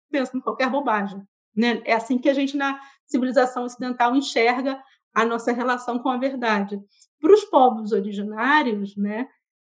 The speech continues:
é o contrário. A verdade não está na vigília.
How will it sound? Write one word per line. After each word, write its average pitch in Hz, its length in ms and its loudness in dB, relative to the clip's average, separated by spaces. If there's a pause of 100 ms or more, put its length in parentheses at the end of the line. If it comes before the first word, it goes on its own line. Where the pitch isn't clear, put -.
é 233 160 8
o - 60 0
contrário. 349 600 0 (760)
A 233 80 6
verdade 226 760 4
não 262 160 0
está 330 260 2
na 403 100 2
vigília. 240 600 0